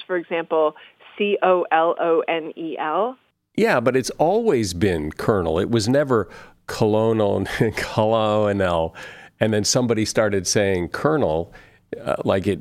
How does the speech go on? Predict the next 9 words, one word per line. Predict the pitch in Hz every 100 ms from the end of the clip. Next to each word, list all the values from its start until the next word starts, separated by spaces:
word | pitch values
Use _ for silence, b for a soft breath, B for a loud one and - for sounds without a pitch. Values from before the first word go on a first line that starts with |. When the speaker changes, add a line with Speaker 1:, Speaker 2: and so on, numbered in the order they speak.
| -
Speaker 2:
it's | 117 95 - - -
realtor, | 101 120 123 107 110 92
and | 92
then | 92 90
somebody | - 98 95 95
started | - 92 90
say-, | - 98 92 90
saying | - 107 92 85 90
realtor. | 131 165 87 - 67 50